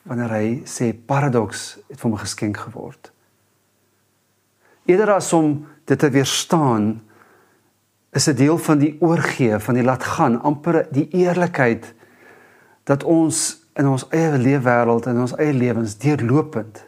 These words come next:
deurlopend, deurlopend versoek gaan word met die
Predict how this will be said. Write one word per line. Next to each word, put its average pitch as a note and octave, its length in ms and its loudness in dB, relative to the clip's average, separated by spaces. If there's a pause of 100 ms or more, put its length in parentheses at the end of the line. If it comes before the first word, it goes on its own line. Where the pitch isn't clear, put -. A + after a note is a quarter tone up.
deurlopend, D3 640 -2
deurlopend B2+ 640 0 (800)
versoek E3+ 360 -2
gaan D3 200 0
word A#2 500 0 (440)
met B2 200 0
die A#2+ 460 -2